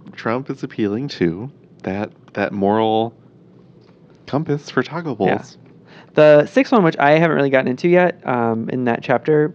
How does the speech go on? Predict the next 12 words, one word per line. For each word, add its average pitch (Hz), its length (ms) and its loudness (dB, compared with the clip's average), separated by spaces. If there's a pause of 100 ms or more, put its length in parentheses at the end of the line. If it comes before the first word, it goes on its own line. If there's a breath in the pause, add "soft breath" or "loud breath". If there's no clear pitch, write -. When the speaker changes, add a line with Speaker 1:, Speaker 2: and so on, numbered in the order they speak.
(140)
Speaker 2:
because 147 220 -2
it's 123 120 -2
kind 139 120 -2
of 120 80 -2
separate 123 360 0
and 117 260 -6
different 117 380 -4
and 113 220 -6
weird, 117 360 -2 (380 loud breath)
is 120 260 0
liberty. 170 540 0 (340)
Um, 117 560 -2